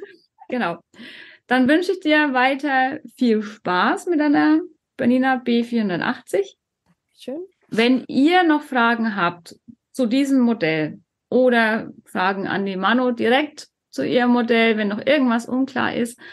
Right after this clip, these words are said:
Speaker 1: dann könnt ihr unter dem Infobeitrag einfach kommentieren oder ihr schreibt dem Nähpark über Facebook, über Instagram oder vielleicht auch eine E-Mail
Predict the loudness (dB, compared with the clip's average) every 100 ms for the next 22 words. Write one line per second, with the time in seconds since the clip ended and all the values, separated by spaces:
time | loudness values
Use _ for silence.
0 | -20 -20 -10 -2 -2 0 2 2 2 2
1 | 2 2 0 2 2 2 2 2 2 2
2 | 2 2 -2 0 0 2 2 0 0 -4
3 | -4 -8 -8 -6 -4 -4 0 2 4 4
4 | 2 2 0 2 0 -2 -4 -4 -4 -4
5 | -4 -2 0 -2 -2 -2 0 0 0 0
6 | 2 0 -2 -2 0 0 -4 -6 -6 -6
7 | -6 -4 -2 2 2 2 -2 0 2 2
8 | 2 0 0 0 -2 -2 -2 -4 -4 -8
9 | -6 -4 -4 0 2 4 4 2 0